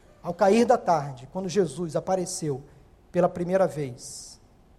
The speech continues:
aos seus discípulos. Aonde você tem estado quando a igreja aqui se reúne?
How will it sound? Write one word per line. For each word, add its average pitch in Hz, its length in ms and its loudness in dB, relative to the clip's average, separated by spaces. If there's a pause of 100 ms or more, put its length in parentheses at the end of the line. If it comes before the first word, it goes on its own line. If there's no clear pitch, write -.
(420)
aos 170 180 -4
seus 156 260 -2
discípulos. - 580 -14 (1600)
Aonde 254 320 2
você 196 220 -2
tem 165 220 -4
estado 127 540 -4 (1500)
quando 196 180 -2
a 202 40 6
igreja 185 300 -2
aqui 185 180 -6
se - 120 -6
reúne? 180 480 0